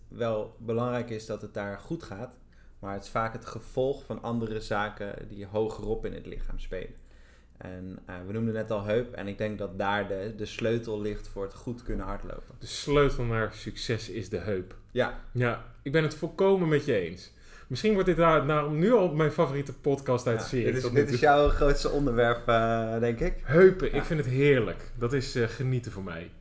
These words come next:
Speaker 1: Ja, jij kijkt er natuurlijk vanuit bewegingsanalyse, eh, perspectief naar. Dus dat
Speaker 2: Ja.
Speaker 1: is anders dan,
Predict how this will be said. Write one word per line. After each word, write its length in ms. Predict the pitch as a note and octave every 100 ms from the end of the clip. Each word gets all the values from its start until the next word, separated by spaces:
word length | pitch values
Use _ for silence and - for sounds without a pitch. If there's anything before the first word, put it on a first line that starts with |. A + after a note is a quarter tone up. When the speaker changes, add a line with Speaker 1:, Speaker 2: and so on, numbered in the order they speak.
| -
Speaker 1:
Ja, 60 | A2
jij 100 | A2+
kijkt 260 | A#2 B2 A#2+
er 60 |
natuurlijk 460 | A#2+ A#2+ B2 A#2 A#2
vanuit 360 | - A2+ A2+ A2
bewegingsanalyse, 880 | A2+ B2+ B2+ A2 G#2+ G#2+ A2+ A2 -
eh, 800 | G#2 G#2 G#2 G2+ G#2 G#2 - - - - - - -
perspectief 560 | - A2 A2 - A2+ A2
naar. 260 | G2+ A2+
Dus 140 | A#2+ -
dat 160 | D3+
Speaker 2:
Ja. 60 | A#2+
Speaker 1:
is 140 | -
anders 460 | A2 A#2+ A#2+ A2 -
dan, 340 | A2 G#2+ G#2+